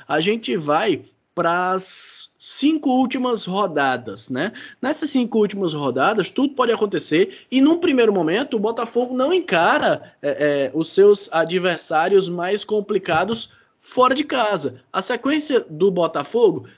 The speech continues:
vai pô-lo na próxima rodada contra o Altos fora de casa. Neste momento,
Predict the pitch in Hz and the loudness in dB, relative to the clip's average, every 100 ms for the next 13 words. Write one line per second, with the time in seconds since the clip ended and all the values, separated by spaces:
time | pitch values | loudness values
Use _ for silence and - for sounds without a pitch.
0 | _ 175 220 214 - 180 147 127 117 _ | _ -4 -4 -4 4 4 6 0 -4 _
1 | 170 170 - 196 196 - 196 185 170 147 | -4 -4 0 2 2 -2 -4 -4 -2 0
2 | 135 139 - 208 226 226 233 - 233 185 | 0 -4 0 2 2 2 0 0 0 2
3 | 160 233 240 - - - 160 151 147 139 | 4 2 -2 -8 -8 -4 0 0 -2 -4
4 | 135 180 208 214 156 170 175 170 156 143 | -2 -2 -2 -4 -2 0 0 -2 0 0
5 | 135 131 | -2 -4